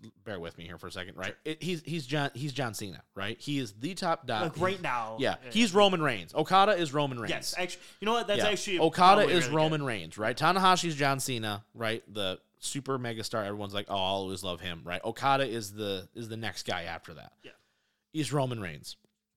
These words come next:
Speaker 2: Sure.
Speaker 1: However, this is very similar to Roman beating anybody else. Like, it, it's like, it would be like if Roman was trying to beat Daniel Bryan for the title, where it's like, Roman doesn't need it,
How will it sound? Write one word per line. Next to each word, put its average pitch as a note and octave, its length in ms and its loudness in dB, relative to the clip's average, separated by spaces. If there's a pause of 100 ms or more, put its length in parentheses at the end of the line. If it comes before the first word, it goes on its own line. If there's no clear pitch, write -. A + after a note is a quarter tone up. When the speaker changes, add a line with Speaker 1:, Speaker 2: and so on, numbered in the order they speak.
(200)
Speaker 2:
Sure. - 100 -20 (640)
Speaker 1:
However, C3 400 0 (560)
this D#3+ 180 0
is D3 160 0
very D3+ 260 2
similar C#3 380 0
to A#2+ 380 -2
Roman B2 640 -2 (360)
beating A2 540 -4 (760)
anybody C3+ 600 0
else. A#2 520 -2
Like, G#2+ 280 -2
it, C#3 180 -4
it's C#3+ 220 -6
like, C#3+ 180 2
it D3 60 -2
would D#3+ 160 2
be E3 120 0
like D3+ 240 0
if A#2 180 -4
Roman D3 580 0
was A#2+ 160 -4
trying A#2+ 320 -4
to A2 100 -8
beat A2 400 -4 (380)
Daniel A2 260 -6
Bryan F#2+ 280 -4
for F2 100 -14
the E2+ 60 -16
title, C#2+ 340 -10 (400)
where A#2+ 100 -6
it's G#2+ 120 -6
like, G#2+ 180 -4 (320)
Roman B2 260 -4
doesn't G#2 220 -4
need C#3 180 0
it, C3+ 140 0